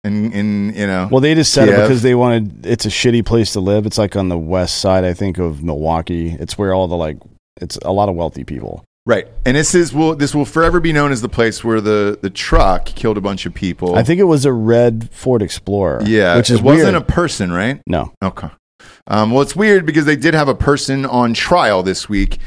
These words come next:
Speaker 1: uh, for those murders, and the guy's name was Daryl Brooks, who was found guilty on six counts of first-degree intentional homicide on Wednesday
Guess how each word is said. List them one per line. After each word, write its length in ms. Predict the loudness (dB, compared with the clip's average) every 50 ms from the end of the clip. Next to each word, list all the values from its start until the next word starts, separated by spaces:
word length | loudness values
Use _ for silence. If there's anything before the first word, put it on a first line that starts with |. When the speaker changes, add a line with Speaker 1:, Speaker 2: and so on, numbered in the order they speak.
| -10 -12 -14 -10 -4
Speaker 1:
uh, 320 | -2 0 0 0 0 -2
for 460 | -4 -4 0 2 4 4 4 4 2
those 420 | 0 2 2 2 2 2 0 -2 -2
murders, 580 | 0 2 2 2 2 2 2 2 0 0 -2
and 140 | -6 -6 -4
the 60 | -4 -2
guy's 520 | 0 0 0 2 0 0 -2 -2 -4 -2
name 420 | -2 0 0 0 0 -2 -4 -4 -6 -10 -14 -20 -20 -20 -12 -8
was 220 | -6 -6 -6 -6
Daryl 840 | -8 -4 0 2 4 4 6 6 4 4 4 2 0 -2 -6 -6 -2
Brooks, 540 | 2 2 2 2 0 -2 -6 -8 -8 -8 -10 -14 _ _ _ _ _
who 60 | -2 0
was 180 | 0 0 0
found 380 | 0 0 2 2 2 0 0 0
guilty 440 | 2 2 2 0 0 2 2 2 2
on 420 | 2 2 0 2 0 0 -2 -6
six 420 | -8 -10 -4 -2 -2 -2 -2 -4 -4
counts 380 | -2 0 0 2 0 -2 -4
of 100 | -4 -6 -2
first-degree 680 | 0 0 0 0 -2 -6 -6 -4 -2 0 0 0 -2
intentional 640 | -2 -4 -4 -2 -2 -2 -2 -2 -2 -2 -2 -2 -2 0
homicide 600 | 0 0 0 0 -2 -2 0 2 2 2 2 0
on 160 | 0 0 0
Wednesday 480 | 0 0 0 0 0 2 2 2 0